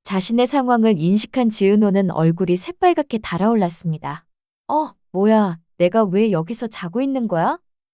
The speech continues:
이지혁도 당황해 손사래를 쳤습니다. "그게 술을 너무 많이 마셔서 내가 그냥 눕혀준 거야.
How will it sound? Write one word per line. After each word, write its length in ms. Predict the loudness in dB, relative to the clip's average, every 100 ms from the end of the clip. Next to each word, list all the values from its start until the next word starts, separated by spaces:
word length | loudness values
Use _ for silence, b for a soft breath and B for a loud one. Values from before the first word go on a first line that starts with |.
| _
이지혁도 580 | -4 0 0 0 0 -4
당황해 500 | -2 -2 0 2 0
손사래를 600 | 0 -4 0 0 0 0
쳤습니다. 720 | -4 -8 -6 -6 -4 -6 -8 _ _ _ _
"그게 640 | -6 0 2 4 2 0 -6 _
술을 320 | -6 0 2
너무 260 | 2 2 2
많이 300 | 0 0 0
마셔서 640 | 0 -2 -4 -4 -2 -2 -6 _ 0
내가 240 | 2 2
그냥 400 | -2 0 2 2
눕혀준 460 | 0 -2 -6 -4 -4
거야. 340 | -2 -2 -4